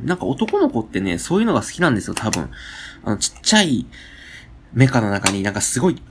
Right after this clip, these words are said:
高機能だったりとか、あ、それの原始的なのが、あれですよね。あの、万能、万能ナイフみたいな。あの、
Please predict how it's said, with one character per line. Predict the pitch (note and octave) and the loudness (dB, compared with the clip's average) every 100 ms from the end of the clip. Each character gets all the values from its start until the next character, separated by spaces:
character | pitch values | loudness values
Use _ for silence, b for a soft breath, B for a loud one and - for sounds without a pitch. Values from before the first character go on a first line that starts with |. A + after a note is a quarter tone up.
| - | -4
高 | C#3+ C#3+ | 0 2
機 | D3 | 2
能 | A2+ | 2
だ | |
っ | F#2+ | 0
た | - | -2
り | F2+ | -4
と | E2+ | -4
か、 | E2 E2 - - B B - - - - - | -4 -6 -8 -16 B B -20 -20 -20 -14 -4
あ、 | A2 | -2
そ | D3+ | 2
れ | |
の | G3 C#3 | 2 4
原 | B2+ D#3+ | 4 2
始 | - | 0
的 | D#3+ | -2
な | D#3 | 0
の | C#3 | 0
が、 | F#2 E2+ - - - | 2 0 -2 -6 -4
あ | |
れ | G2+ | -2
で | G2+ | 0
す | F#2+ | -4
よ | - | -8
ね。 | C#2 - - B B - | -8 -12 -20 B B -16
あ | E2 | -12
の、 | C#2 - - - - - | -10 -12 -14 -20 -20 -8
万 | F#2 B2+ C3+ | 2 2 4
能、 | C#3 C3+ | 2 2
万 | A2 B2 | 2 4
能 | C3+ | 4
ナ | B2 | 2
イ | |
フ | G2+ | 2
み | F#2+ | -4
た | |
い | D2+ | -6
な。 | C#2+ - - - - - - - - - - - - | -10 -14 -20 -20 -20 -20 -20 -20 -20 -20 -20 -14 -6
あ | F#2+ | -4
の、 | F#2+ F2 | -4 -6